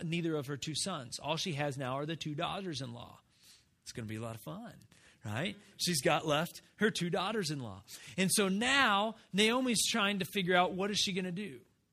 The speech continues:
Right? And so she decides, "Well, probably the best thing for me to do is I need to move back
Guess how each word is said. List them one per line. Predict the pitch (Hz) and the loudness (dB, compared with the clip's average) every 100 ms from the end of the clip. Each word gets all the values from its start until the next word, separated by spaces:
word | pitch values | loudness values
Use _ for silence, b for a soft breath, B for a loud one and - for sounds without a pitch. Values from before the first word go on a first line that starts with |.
| _ _ _ | _ _ _
Right? | 135 165 202 B B B | -2 -2 -2 B B B
And | - 170 | -2 2
so | 208 | 4
she | 185 - 277 | 6 6 4
decides, | 294 285 - 175 170 180 143 | 6 6 6 6 6 4 4
"Well, | 185 | 2
probably | - 208 254 233 | 0 -2 -2 -2
the | 175 | -2
best | 208 202 - | -2 2 2
thing | 233 214 | 2 -4
for | - 185 | -4 -4
me | 180 285 | -2 -2
to | 277 | -4
do | 165 160 156 | -2 0 0
is | 143 147 151 | 0 -2 -4
I | - 202 | -4 -4
need | 220 175 | -4 -4
to | |
move | 156 165 185 139 | -4 -4 -4 -4
back | 180 147 156 | 0 0 -2